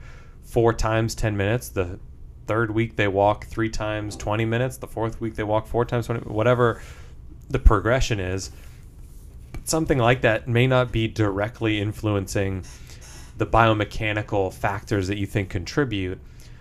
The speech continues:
but you're getting them moving, and we know that that matters, and that's,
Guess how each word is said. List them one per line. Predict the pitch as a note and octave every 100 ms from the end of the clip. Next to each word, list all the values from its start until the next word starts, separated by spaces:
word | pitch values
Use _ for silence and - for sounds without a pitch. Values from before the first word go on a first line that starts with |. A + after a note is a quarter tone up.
| - -
but | C3 C3+
you're | A2+
getting | - A#2 A#2
them | G#2 G#2
moving, | A#2 A2+ A#2 A#2+ A#2+ B2 - - - -
and | A2 G2+ G2+ G2
we | G#2
know | G2+ G2+
that | F#2+
that | F#2+ G2
matters, | F#2+ F2+ F2+ F2+ F#2+
and | F#2
that's, | F2+ -